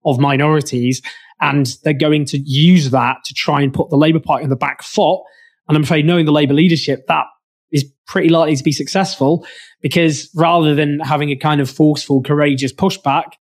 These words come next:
they're likely to get themselves twisted into all sorts of incoherent positions as they worry about alienating some voters, but also mindful of the fact that lots of their voters obviously support the rights of minorities. So that's what Suella Braverman represents. She represents culture war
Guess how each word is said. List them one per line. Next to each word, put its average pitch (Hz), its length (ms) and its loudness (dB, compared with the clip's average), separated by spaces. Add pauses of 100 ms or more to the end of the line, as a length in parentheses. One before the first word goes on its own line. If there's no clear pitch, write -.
(260)
they're 165 140 0
likely 175 400 2
to 175 200 0
get 160 200 -2
themselves 170 680 -2
twisted 160 480 -2
into 156 240 0
all 160 340 2 (240)
sorts 165 260 -2
of 143 60 2
incoherent 156 640 0
positions 147 580 0
as 135 140 -2
they 156 200 2
worry 160 340 4
about 156 400 -2 (280)
alienating 160 600 2
some 170 240 0
voters, 147 500 0
but 156 160 0
also 160 360 0
mindful 160 500 0
of 151 180 -2
the 156 100 -4
fact 165 260 -4
that 165 160 0
lots 156 240 0
of 160 60 -4
their 165 140 2
voters 175 360 0
obviously 165 320 -2
support 170 360 -2
the 165 80 0
rights 175 260 0
of 170 60 2
minorities. 175 600 0 (260)
So 196 460 2 (220)
that's 190 360 0
what 185 200 2
Suella 160 300 2
Braverman 139 400 0
represents. 135 540 -2
She 156 100 0
represents 147 580 0
culture 190 420 0
war 147 380 4